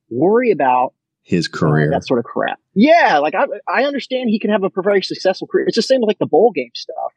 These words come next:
Speaker 1: You know, I want the guys to play in the bowl game. I completely understand why they don't, because they're protecting their financial future, but I want them to.
Speaker 2: Mm-hmm.
Speaker 1: I don't care if they get hurt in the bowl game if it gets me a win. You know, sad for 'em,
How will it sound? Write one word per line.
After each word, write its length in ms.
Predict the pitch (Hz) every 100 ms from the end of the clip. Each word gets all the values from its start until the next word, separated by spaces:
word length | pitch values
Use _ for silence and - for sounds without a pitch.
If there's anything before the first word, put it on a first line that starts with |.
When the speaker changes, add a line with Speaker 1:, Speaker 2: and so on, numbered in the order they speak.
| _
Speaker 1:
You 120 | 139
know, 140 | 147 147
I 180 | 170 294
want 380 | 226 208 233 170
the 80 | 147
guys 260 | 139 147 -
to 80 |
play 280 | 139 - 202
in 60 | 156
the 60 |
bowl 180 | 139 208
game. 100 | 143 117 131
I 40 |
completely 640 | - 139 - 220 269 -
understand 380 | 233 175 185 180
why 100 | 175
they 140 | 139 120
don't, 340 | 131 160 233
because 240 | 160 160
they're 100 | -
protecting 480 | 139 147 143 151 175
their 80 | 139
financial 440 | - 143 147 - -
future, 340 | - 269 - 349 - _ _ _ _ -
but 100 | 156
I 60 |
want 260 | 135 160 -
them 120 | 151 -
to. 80 |
Speaker 2:
Mm-hmm. 680 | 113 202 - _ _ _ -
Speaker 1:
I 120 | 131 208
don't 240 | 226 - -
care 260 | 151 180 339
if 80 |
they 100 | 143
get 140 | 120 -
hurt 140 | 127
in 60 | 127
the 60 | 110
bowl 220 | 120 120
game 160 | 127 120
if 140 | -
it 100 | 131
gets 220 | 156 -
me 140 | 139 120
a 40 |
win. 380 | 113 175 180 226 - _ _ _ _
You 120 | 147
know, 120 | 160 214 -
sad 400 | - 151 180 277
for 260 | 190 202
'em, 80 | 277